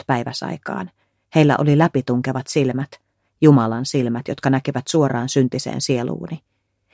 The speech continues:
Papin nähdessäni minä kavahdin. Teki mieli juosta pakoon, tai ainakin siirtyä kadun toiselle puolelle. Nuoruuden paheellisissa fantasioissa kuvittelin, miten viettelen katolisen papin tai munkin,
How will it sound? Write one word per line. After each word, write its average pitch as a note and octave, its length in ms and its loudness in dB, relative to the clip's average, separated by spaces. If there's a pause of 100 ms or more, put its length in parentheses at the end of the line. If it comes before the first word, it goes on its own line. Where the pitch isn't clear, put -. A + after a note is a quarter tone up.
(140)
Papin C#3 320 4
nähdessäni C3 540 -4
minä C3+ 240 0
kavahdin. D3+ 560 -4 (300)
Teki D3 200 4
mieli D#3 320 4
juosta C#3+ 340 0 (100)
pakoon, C#3 440 -2 (360)
tai D3+ 180 8
ainakin D3 400 4
siirtyä C#3 540 0
kadun C3+ 280 2
toiselle C3 380 -2 (100)
puolelle. D3+ 500 -4 (800)
Nuoruuden B2+ 480 0
paheellisissa C3+ 680 -2
fantasioissa C3+ 640 -2
kuvittelin, C#3+ 680 -2 (320)
miten C#3+ 280 4
viettelen C3 460 2
katolisen C3 560 -2
papin C3 360 -2
tai C3 140 0
munkin, C#3+ 540 0